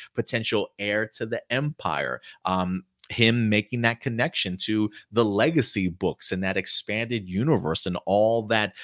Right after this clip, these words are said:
those stories that were certainly told, you know, they do have that ability to cherry pick those stories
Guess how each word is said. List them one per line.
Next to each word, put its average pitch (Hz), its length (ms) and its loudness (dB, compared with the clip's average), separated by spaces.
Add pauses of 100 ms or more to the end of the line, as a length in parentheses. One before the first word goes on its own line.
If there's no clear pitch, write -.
(120)
those 110 200 4
stories 123 640 2
that 98 140 0
were 101 140 -2
certainly 98 440 -4
told, 113 520 6 (280)
you 113 100 -2
know, 101 120 2
they 113 160 4
do 113 220 0
have 127 300 0
that 113 140 2
ability 113 460 0
to 95 120 -6
cherry 151 640 -2
pick - 300 -8
those 98 220 -4
stories 90 600 -2